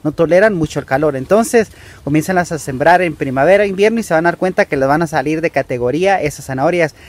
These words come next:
Y también la ventaja cuando estamos en primer, en invierno o en primavera es de que está lloviendo, hay frío y eso es lo que le gusta a la zanahoria.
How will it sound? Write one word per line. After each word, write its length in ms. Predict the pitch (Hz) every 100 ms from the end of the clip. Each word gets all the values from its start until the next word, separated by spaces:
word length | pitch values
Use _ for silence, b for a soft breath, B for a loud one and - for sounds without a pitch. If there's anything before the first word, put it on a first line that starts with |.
| B -
Y 80 | 170
también 280 | 156 170
la 100 | 196
ventaja 420 | 185 156 185 185 220
cuando 200 | 170 131
estamos 320 | 165 185 196
en 80 | 156
primer, 400 | 147 160 165 -
en 240 | 151 143
invierno 380 | 143 151 180 196
o 240 | 175 131
en 80 | 135
primavera 640 | 131 135 123 117 165 220 208
es 120 | 180
de 100 | 185
que 80 | -
está 180 | -
lloviendo, 680 | 147 147 151 185 220 214 220 B B
hay 140 | 143 139
frío 320 | - 202 226
y 100 | 185
eso 160 | 165
es 20 | 202
lo 100 | -
que 100 | 131
le 80 |
gusta 240 | 127 147 151
a 20 |
la 80 | 127
zanahoria. 460 | 127 123 165 147